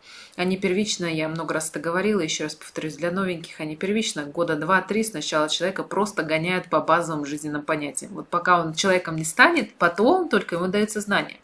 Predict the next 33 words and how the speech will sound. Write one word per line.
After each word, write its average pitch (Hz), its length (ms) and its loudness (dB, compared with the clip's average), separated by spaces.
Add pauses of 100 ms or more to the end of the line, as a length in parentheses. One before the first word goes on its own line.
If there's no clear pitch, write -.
(440)
Это 330 140 4
делается 262 340 6
не 226 220 4
потому, 214 320 4
что 156 160 -2
там 147 380 -2
даже 156 220 2
сбить 156 260 -6
гордыню, 220 500 2
там 151 220 -2
это 156 160 -6
вопрос 160 320 -2
второй, 302 380 4 (680)
а 170 200 4
делается 311 340 4
это - 100 0
потому, 214 380 2
что - 180 -2
в 190 40 2
основном 202 600 0 (800)
человек, 180 720 2 (120)
а, 160 260 -2
не 180 180 0
готов 208 600 0 (160)
воспринять 180 600 -2
информацию, 196 800 2
пока 180 300 2
у 214 80 4
него 190 240 0
нету 196 260 -2
фундаментальной 170 800 -2
базы 156 380 4
некой. 147 380 -8